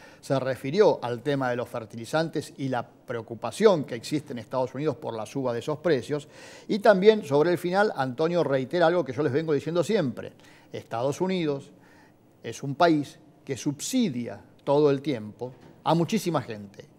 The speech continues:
entre ellos a los productores agropecuarios.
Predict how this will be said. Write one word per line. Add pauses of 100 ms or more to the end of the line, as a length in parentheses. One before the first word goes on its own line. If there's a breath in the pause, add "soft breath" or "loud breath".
entre
ellos (180)
a
los
productores
agropecuarios.